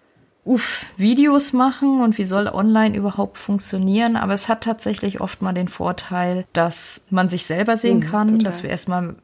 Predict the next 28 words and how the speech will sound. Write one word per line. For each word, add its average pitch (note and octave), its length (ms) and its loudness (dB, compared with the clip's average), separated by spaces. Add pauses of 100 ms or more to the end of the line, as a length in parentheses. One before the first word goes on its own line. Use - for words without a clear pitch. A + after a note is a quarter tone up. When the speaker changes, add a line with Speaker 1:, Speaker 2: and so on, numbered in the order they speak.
(120)
Speaker 1:
gemeinsam G#3 920 4 (360)
in, F#3+ 180 2
in F#3 60 -2
einer F#3 260 2
ruhigen B3+ 340 4
Situation A3 680 0
drüber G#3 280 0
sprechen G3 480 -6
kann. F#3+ 540 -4
Und F3 540 -6 (140)
ja, F3+ 340 0
ich - 180 -4
muss A#3+ 240 0
nicht A#3+ 160 2
immer G3+ 240 2
unbedingt G3 460 4
daneben G3 380 2
stehen. E3 480 -6
Meistens A3 340 2
sind A3+ 160 0
die A3 60 0
Situationen, G3+ 540 0
wenn G3+ 80 2
man G3 120 2
direkt G3 280 -2
daneben G3 280 0
steht, G#3+ 480 0
sie G3+ 260 2